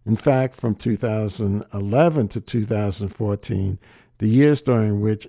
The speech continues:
internet promotion submissions were separated by audience, internet promotion was the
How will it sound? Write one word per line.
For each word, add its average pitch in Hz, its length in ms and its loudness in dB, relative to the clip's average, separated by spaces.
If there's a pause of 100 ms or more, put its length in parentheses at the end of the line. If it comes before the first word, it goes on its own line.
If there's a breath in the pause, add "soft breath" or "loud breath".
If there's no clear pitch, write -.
internet 117 460 0
promotion 107 680 -2
submissions 101 600 -4 (460 soft breath)
were 92 120 -6 (120)
separated 110 600 0
by 98 180 -4
audience, 117 640 0 (500 soft breath)
internet 139 480 0
promotion 131 580 2
was 107 240 0
the 107 120 -4